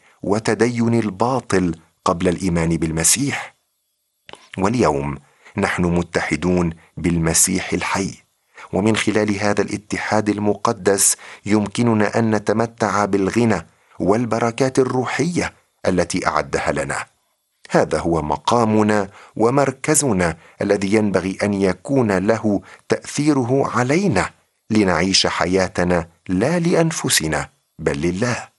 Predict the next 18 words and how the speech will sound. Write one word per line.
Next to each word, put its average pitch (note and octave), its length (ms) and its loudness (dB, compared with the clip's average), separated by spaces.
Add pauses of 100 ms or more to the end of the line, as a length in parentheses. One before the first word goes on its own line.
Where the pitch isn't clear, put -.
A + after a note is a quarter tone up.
(720)
أرجو G2 280 0
أن E2 240 -2
تدرك E2+ 640 0 (260)
هذا G#2 240 2
الحق - 420 -2
الثمين E2 800 -2
يا E2+ 140 0
صديقي. D2+ 580 -4 (1120)
عندما D3+ 340 2
عبر D#3 340 2
الشعب F2+ 460 0
القديم E2 640 -2 (120)
الأردن، A2 760 0 (360)
أصبحوا B2 640 0
مواطنين F#2 920 0
للأرض F2 640 -2 (280)
ومرتبطين G#2+ 1000 0
بها، A#2 460 -2